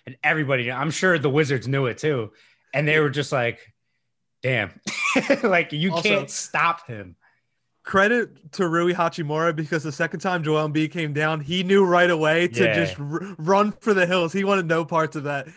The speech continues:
Speaker 2: If he would have stuck around, that would have been a poster cemented in Philadelphia sports history if he stayed under that rim.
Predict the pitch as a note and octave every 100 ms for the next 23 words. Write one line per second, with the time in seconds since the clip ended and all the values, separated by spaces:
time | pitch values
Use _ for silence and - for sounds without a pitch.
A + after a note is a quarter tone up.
0 | _ - D3+ G#3+ A3+ G#3+ G3+ F#3+ F#3+ E3+
1 | F3 F3 E3 E3+ D#3+ E3+ E3+ E3+ E3 D3+
2 | E3+ D#3 E3+ - E3+ D3+ D#3 D#3 D3+ C#3
3 | D#3 D3 C#3+ C#3 C#3 C#3 C#3+ C3+ C#3+ C3+
4 | C3+ C3+ D3+ C#3 C#3+ C3 C3+ C3 B2+ B2+
5 | C3